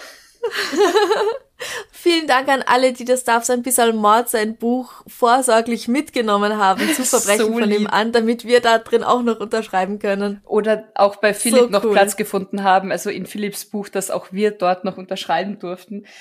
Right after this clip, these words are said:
Speaker 2: Ich freue mich immer total,
Speaker 1: Ja.
Speaker 2: wenn uns Leute dann irgendwie fragen, „Boah, kann man ein Foto machen oder wollt ihr da auch unterschreiben?“ Natürlich.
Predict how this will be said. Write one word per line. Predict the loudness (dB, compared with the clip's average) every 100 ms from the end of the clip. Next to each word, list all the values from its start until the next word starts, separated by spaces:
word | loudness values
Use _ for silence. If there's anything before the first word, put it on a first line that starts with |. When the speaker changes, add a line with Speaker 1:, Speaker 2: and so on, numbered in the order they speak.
| -6
Speaker 2:
Ich | -4 0
freue | 2 2
mich | 2 -2
immer | -2 -2
total, | -4 0 2 4 4 2
Speaker 1:
Ja. | 2
Speaker 2:
wenn | 0 0 -8 _ -8
uns | -6 -4
Leute | 0 2 2 -2
dann | -2 -2
irgendwie | -6 -4 -6
fragen, | -2 0 0 0 -10 _
„Boah, | 0 0 0 -8 _ _ _
kann | -10 -6
man | -6
ein |
Foto | -4 -4 -2
machen | -2 -4 -4 -8 -8 -8
oder | -4 -4 -2
wollt | -4 -4
ihr |
da | -6 -4
auch | -6 -4
unterschreiben?“ | -6 -6 -2 -2 0 0
Natürlich. | -2 -4 -2 0 0 -2 -6 -20